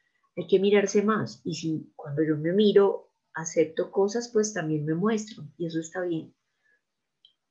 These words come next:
Es mi apreciación, no tiene que ser la de ustedes y creo que es importante que cada uno vaya haciendo su construcción respecto a los autorretratos.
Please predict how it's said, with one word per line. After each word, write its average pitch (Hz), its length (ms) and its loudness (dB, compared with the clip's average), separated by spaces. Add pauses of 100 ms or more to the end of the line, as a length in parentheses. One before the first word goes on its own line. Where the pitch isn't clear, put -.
(180)
Es 202 180 8
mi 196 120 2
apreciación, 202 580 0 (240)
no 170 180 -6
tiene 160 280 -4
que 180 100 -8
ser 175 160 -6
la 180 60 -2
de 170 120 0
ustedes 240 520 0
y 202 100 -6
creo 165 280 -2
que 175 160 -4
es 170 100 -6
importante 165 760 -8
que 160 380 -6 (380)
cada 175 260 0
uno 190 220 2
vaya 202 200 2
haciendo 190 360 -2
su 214 240 -2
construcción 160 640 -4
respecto 170 500 -6
a 156 40 -2
los 156 160 -8
autorretratos. 143 760 -12